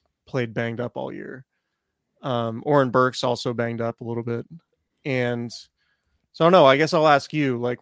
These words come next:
how, how concerned are you about these injuries? It seems like they're just kinda like tweaks and pulls, maybe with the exception of Armstead's knee.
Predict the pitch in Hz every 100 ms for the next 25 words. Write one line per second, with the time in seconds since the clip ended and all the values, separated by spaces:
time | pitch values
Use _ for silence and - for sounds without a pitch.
0 | - 156 147 151 139 - - 147 151 151
1 | - 147 135 127 123 131 131 127 123 127
2 | 120 120 120 120 135 - 196 202 180 156
3 | 143 135 131 143 131 123 120 - 131 -
4 | 131 - 131 160 185 - - _ _ _
5 | _ _ 143 131 123 139 123 139 131 139
6 | 135 131 - 135 127 117 220 139 147